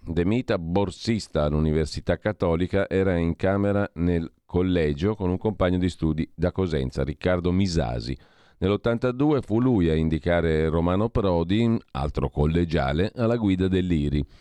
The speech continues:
Roberto Ruffilli, consulente di De Mita per le riforme istituzionali, assassinato nell'ottantotto dalle B R, era anch'egli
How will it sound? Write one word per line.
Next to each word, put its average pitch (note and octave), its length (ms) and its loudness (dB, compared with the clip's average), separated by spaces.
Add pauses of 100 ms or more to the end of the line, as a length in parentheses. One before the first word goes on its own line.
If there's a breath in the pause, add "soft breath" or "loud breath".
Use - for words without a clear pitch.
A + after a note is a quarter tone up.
(380 loud breath)
Roberto G2 360 0
Ruffilli, A2 500 0
consulente F2 540 0
di D#2+ 80 0
De D#2+ 140 0
Mita F2+ 260 0
per D#2 160 -2
le D2 120 -2
riforme D#2 560 0
istituzionali, D#2+ 1080 -2
assassinato D2 920 -2
nell'ottantotto D#2 760 -2
dalle D#2 280 0
B A#2 180 2
R, C2 340 -2 (460 soft breath)
era A2+ 240 0
anch'egli D#2+ 500 -2